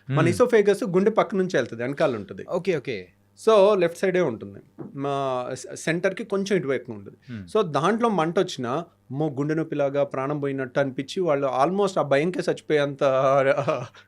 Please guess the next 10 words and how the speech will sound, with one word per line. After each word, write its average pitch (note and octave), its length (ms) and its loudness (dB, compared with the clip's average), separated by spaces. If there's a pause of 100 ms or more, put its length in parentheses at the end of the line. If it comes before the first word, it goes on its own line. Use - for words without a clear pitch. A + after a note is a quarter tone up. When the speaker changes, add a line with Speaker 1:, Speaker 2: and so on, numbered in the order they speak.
(120)
Speaker 1:
వస్తుంది G3 520 4
వాళ్ళకి. E3 440 2
Speaker 2:
ఓకే. D#3+ 460 -2 (460)
Speaker 1:
హార్ట్ A3 320 8
బర్న్, F#3 320 8
దాని F#3+ 200 4
పేరే A3 260 6
హార్ట్ E3+ 300 4
బర్న్ D#3+ 280 4
అనమాట. C#3+ 380 -2